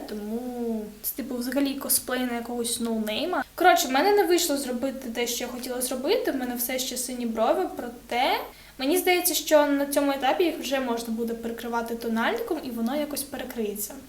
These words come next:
Зараз починається найцікавіша частина. Я беру, коротше, базу під макіяж, яка в собі має, типу, консилер.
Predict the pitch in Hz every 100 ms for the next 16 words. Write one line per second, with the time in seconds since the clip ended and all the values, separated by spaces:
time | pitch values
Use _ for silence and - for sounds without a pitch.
0 | - 262 330 - 302 294 285 285 269 269
1 | 269 - 262 269 262 277 - 277 392 339
2 | 247 254 254 247 240 226 214 - - 226
3 | 226 226 240 - 233 233 233 262 302 427
4 | 294 254 254 240 233 226 233 233 233 220
5 | 214 214 202 226 - - - 220 - -
6 | 220 349 466